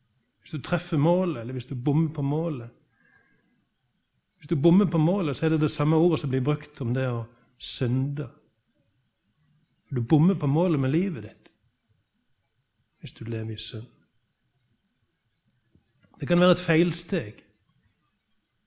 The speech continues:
men det kan også være bevisst å velge en annen vei. Helt bevisst å velge en annen vei. Ikke bare å ta feil vei, men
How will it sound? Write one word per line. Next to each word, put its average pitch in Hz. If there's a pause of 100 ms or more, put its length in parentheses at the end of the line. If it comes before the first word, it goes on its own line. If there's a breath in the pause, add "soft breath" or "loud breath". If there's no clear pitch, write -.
(160)
men 151
det 151
kan 156
også 202
være 120 (3250)
bevisst - (260)
å 135
velge 139
en 143
annen 143
vei. 123 (1200)
Helt 202
bevisst -
å 123
velge 127
en 123
annen 131
vei. 123
Ikke 147
bare 160
å 127 (840)
ta 185
feil 127
vei, 127
men 120